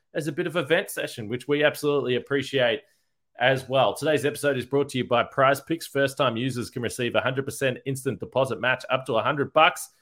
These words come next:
with the promo code Locked On. That's prizepicks dot com slash promo code locked on. A little bit more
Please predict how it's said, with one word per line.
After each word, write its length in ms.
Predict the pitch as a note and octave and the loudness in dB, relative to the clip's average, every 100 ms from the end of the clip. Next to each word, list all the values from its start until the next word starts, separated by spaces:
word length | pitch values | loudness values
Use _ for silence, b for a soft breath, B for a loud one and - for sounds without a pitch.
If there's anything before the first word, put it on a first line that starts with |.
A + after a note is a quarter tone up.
| _ - | _ -8
with 80 | |
the 60 | A#2 | -4
promo 340 | - C3+ A#2+ | 0 2 2
code 280 | A#2 B2 A#2 | 2 0 0
Locked 260 | C3 C3 - | 0 0 -2
On. 380 | - B2+ G2+ G#2 | -2 0 0 -2
That's 180 | A2 | -4
prizepicks 540 | - C3+ B2+ - B2 - | 0 0 0 -2 -8 -2
dot 240 | D3 B2+ | -2 0
com 320 | - B2+ A#2+ - _ _ _ _ _ | 0 0 0 -6 _ _ _ _ _
slash 320 | - B2 A#2 - | -2 0 0 -2
promo 300 | C3 G#2+ G#2 - | -6 -4 -4 -2
code 340 | A2+ G#2+ F2+ | -2 -2 -4
locked 300 | A2+ A2 - | -2 -2 -2
on. 200 | G#2+ F#2+ | -2 -2
A 40 | F#2 | -2
little 180 | A2 | -2
bit 160 | A2 G#2+ | -2 -4
more 360 | A2 G#2+ G2 | 0 2 2